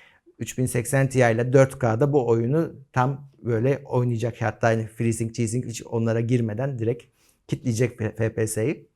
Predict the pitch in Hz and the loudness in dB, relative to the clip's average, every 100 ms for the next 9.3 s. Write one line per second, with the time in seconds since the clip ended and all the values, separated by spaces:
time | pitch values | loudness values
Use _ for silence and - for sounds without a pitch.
0 | - 151 151 151 151 139 156 139 143 147 | 2 4 6 6 4 4 4 6 8 6
1 | 139 127 151 127 - 139 147 135 123 117 | 4 0 0 -2 0 0 0 2 0 0
2 | 113 127 117 113 165 175 - 127 131 131 | 2 2 2 2 2 2 -2 2 2 4
3 | 117 123 117 123 120 117 117 165 160 - | 2 2 0 2 2 2 -2 -2 -2 2
4 | 120 117 113 127 151 - _ _ - - | 2 2 2 2 2 -2 _ _ -20 -20
5 | - 120 117 117 117 _ _ _ - 123 | -14 -2 0 0 -6 _ _ _ -8 0
6 | 139 120 131 135 120 113 110 113 107 135 | 2 4 2 2 2 0 0 2 0 0
7 | 120 107 104 135 110 117 117 123 - 117 | 0 -2 -2 -4 2 0 2 -2 -2 0
8 | 123 123 123 135 - - - 127 147 - | 0 2 2 0 -2 -8 2 4 4 0
9 | 113 110 | 0 0